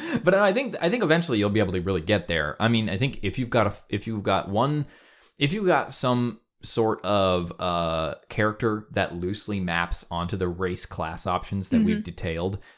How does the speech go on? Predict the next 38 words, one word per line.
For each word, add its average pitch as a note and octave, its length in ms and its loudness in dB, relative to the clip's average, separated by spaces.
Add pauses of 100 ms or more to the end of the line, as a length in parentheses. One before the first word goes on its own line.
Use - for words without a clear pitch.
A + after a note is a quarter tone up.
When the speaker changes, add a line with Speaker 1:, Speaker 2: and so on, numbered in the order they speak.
(100)
Speaker 1:
I F2+ 80 -2
think F2+ 300 -4
that, F2 380 0
um, E2 460 -6 (920)
I G#2 60 -8
think F#2+ 200 -4
you'll, E2+ 260 -4
you'll F#2 140 -4
be E2+ 120 -4
able F2+ 140 -2
to - 80 -10
do F#2 160 -6
that. - 340 -12
The, G2+ 380 -6
the F#2+ 120 -6
character F#2+ 440 -6
models E2 420 -8
look F2+ 140 -12
great. - 360 -14 (200)
Whoever G#2 280 4
Speaker 2:
Mm-hmm. F#2+ 60 0
Speaker 1:
did F#2+ 120 -2
the F#2 60 -8
three G2+ 220 -4
D F2+ 80 -4
modeling, E2+ 540 -4
like, D#2+ 280 -10
wow, E2 440 -6 (180)
and F2+ 160 -6
incredible F#2+ 440 -8
props. - 680 -8
Um, E2 360 -6 (460)
uh, D#2+ 420 -4
I F#2+ 240 2
have G2+ 240 2
only G#2+ 280 0
recently F2+ 400 -4
gotten, F2 380 -2